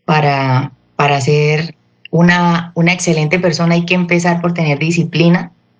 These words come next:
y la disciplina la creas trabajando todos los días. Empecé en un municipio precioso que se llama Los Santos, Santander. Fue un ejercicio bastante enriquecedor. Empecé ahí como personera municipal.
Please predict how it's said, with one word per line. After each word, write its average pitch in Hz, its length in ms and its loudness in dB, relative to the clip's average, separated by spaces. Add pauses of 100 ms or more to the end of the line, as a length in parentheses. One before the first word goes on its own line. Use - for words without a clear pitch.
y 151 100 -6
la 156 100 2
disciplina 147 500 -2
la 165 180 0
creas 147 320 -2
trabajando 139 480 -2
todos 151 180 0
los 143 200 -4
días. 131 440 -2 (600)
Empecé 165 760 -2
en 170 80 4
un 160 100 -2
municipio 165 600 0
precioso 170 540 -2
que 185 80 -2
se 170 40 2
llama 151 200 0
Los 165 180 0
Santos, - 640 -4 (400)
Santander. 156 800 -2 (380)
Fue 165 140 2
un 165 60 2
ejercicio 175 500 0
bastante 170 340 -2
enriquecedor. 175 680 0
Empecé 156 420 -4
ahí 143 200 0
como 175 240 -2
personera 147 420 -2
municipal. 165 680 0